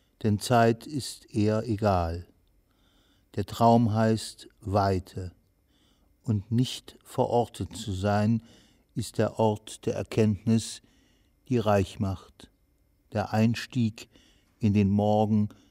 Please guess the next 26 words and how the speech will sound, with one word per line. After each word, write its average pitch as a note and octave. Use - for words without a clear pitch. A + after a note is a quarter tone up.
ist -
immer G#2+
schmerzhaft G#2
und A#2
schwer, F#2+
wenn G2+
man G#2
sich G2+
lossagen G#2
muss -
von G#2
den G2
Höhen, G#2
die -
aber G#2
doch -
tagsüber G#2+
die A#2
inneren G2
sind F#2+
und G#2
letztlich G#2+
den G2+
Bogen G#2+
doch F#2+
tragen. A2+